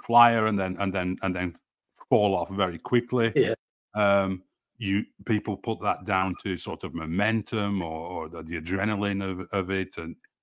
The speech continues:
Speaker 1: the carryover from the previous season. But then at the same time, we hear people talk about what a massive step up it is. And I think having,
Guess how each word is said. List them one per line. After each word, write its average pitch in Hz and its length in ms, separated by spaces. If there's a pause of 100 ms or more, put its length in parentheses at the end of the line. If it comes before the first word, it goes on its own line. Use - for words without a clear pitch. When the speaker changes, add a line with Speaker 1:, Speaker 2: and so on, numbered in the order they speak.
Speaker 1:
the - 60
carryover 98 640
from 98 160
the 92 80
previous 98 480
season. 85 380
But 107 140
then 123 120
at 113 100
the 101 60
same 127 240
time, 101 240
we 95 120
hear 104 140
people 101 340
talk 98 260
about 95 220
what 101 100
a 95 60
massive 95 400
step - 360
up 98 180
it 87 160
is. 90 360 (720)
And 104 100
I 110 100
think 107 260
having, 107 340